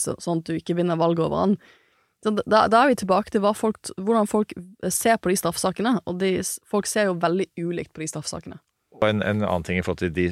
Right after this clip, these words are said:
Speaker 2: straffesakene, er det den som ikke er blitt straffesak, aldri kommer til å bli straffesak, men folk allikevel føler, eh, burde ha vært det, eh, mange nok, er jo Hunter Biden-saken,
Speaker 1: Mhm.
Speaker 2: som over halvparten av velgerne i U S A mener at, og tror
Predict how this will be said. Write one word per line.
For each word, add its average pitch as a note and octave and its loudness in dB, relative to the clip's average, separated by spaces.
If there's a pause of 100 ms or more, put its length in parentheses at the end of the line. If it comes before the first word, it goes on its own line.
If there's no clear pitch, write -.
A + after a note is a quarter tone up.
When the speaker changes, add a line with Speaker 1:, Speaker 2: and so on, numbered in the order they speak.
Speaker 2:
straffesakene, G2 -4
er G2 0
det F2+ -2
den F2+ 2
som F2 -4 (360)
ikke - -8
er D#2 0
blitt F#2+ 0
straffesak, A2 -2
aldri F2+ 0
kommer D#2+ -6
til E2 -6
å F2+ 0
bli E2+ 2
straffesak, G#2+ 0
men G2 -2 (100)
folk F2+ -4
allikevel E2+ -2
føler, E2+ 0
eh, - -6
burde E2+ -2
ha D2 0
vært - -6
det, C3 4 (420)
eh, F2+ -4
mange F2+ 0
nok, D3 0 (420)
er F2+ 2
jo G2 2 (100)
Hunter F2 -4
Biden-saken, F2+ 2
Speaker 1:
Mhm. B3+ -2
Speaker 2:
som A2+ 0 (520)
over G#2 2
halvparten A#2+ -2 (100)
av G2+ 0
velgerne F2+ 0 (100)
i G2 -4
U F2 0
S - -4
A C3 4 (420)
mener A2+ 2
at, - -4
og - -20
tror C3+ 4